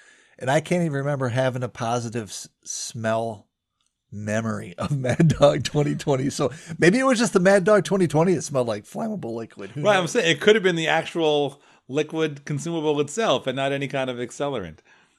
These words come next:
Speaker 1: Yep, yep. So officers, they did,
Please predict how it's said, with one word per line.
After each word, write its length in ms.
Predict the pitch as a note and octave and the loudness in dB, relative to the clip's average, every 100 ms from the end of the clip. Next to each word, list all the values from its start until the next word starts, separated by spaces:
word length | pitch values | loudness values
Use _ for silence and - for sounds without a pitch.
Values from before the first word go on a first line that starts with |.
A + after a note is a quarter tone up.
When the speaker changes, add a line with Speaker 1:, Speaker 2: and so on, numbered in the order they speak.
| _ _ | _ _
Speaker 1:
Yep, 280 | A#2 G#2+ - _ _ _ _ | -8 -8 -8 _ _ _ _
yep. 180 | - - _ - - _ _ - _ | -18 -18 _ -20 -20 _ _ -20 _
So 480 | - D#3+ C3+ A#2+ - - | 2 8 8 6 -2 4
officers, 420 | D#3+ D#3+ F3 C#3 | 6 6 2 0
they 100 | D#3+ | 0
did, 240 | C#3+ F3 | 2 2